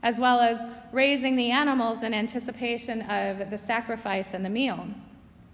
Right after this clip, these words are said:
So whenever everything had been completed,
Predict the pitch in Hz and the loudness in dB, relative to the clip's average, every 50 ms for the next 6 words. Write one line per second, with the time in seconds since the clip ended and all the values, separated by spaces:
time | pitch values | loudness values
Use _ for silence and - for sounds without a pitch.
0 | - - - - - - - - - - - 339 349 349 359 359 392 453 480 480 | -20 -20 -20 -20 -20 -20 -20 -20 -4 4 6 6 6 6 4 2 2 2 0 0
1 | 311 247 190 170 - - 190 - - - - - 240 208 208 208 220 214 208 185 | 0 0 -2 -2 -4 -8 -10 -12 -14 -6 0 0 2 2 2 -2 -2 -2 -4 -6
2 | 170 160 196 202 190 170 226 214 202 208 202 202 202 208 196 196 202 185 180 180 | -4 -4 -6 -8 -6 -4 -4 -2 0 0 -2 -2 -2 -4 -6 -4 -4 -6 -4 -4
3 | 220 277 285 269 269 | -4 -4 -4 -6 -8